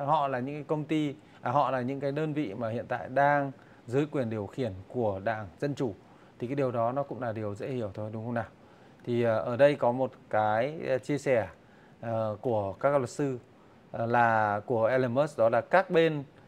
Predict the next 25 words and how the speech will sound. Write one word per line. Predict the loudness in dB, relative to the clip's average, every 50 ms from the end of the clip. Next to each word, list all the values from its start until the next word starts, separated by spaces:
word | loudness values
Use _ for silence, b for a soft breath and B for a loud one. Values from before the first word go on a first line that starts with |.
| B B -2
đã | 0 2 4
lên | 6 6 6 6 4 0
lịch, | -2 -2 -4 -8 -12
ờ, | -10 -6 -6 -4 -4 -6 -6 -8 -10 -14 -14 -10 -2
lại | 2 4 4 4 2 -4
phiên | -6 -2 -2 0 0 0
điều | 0 0 0
trần | 2 2 2 2 0 -2 -8 -10 -16 -20 -20 -20 -16 -2
trong | 0 0 2
khoảng | 2 2 0 0 0 0 6
ba | 8 8 8 8
tuần | 8 6 4 4 4 0 -6
sau | -6 0 4 6 6 6
ngày, | 4 2 0 0 -2 -2 -2
ờ, | -2 -4 -4 -2 -2
ngày | 0 0 0 2
ban | 2 2 2 4
đầu, | 4 4 4 2 0 -4 B B B B B B
một | -4 -4 0
khoảng | 2 2 2 2
thời | 0 -2 0
gian | 2 2 2 2 0
không | -2 -2 0 2 2 2 4
đáng | 2 2 2 0
kể | -2 0 0 2 0 0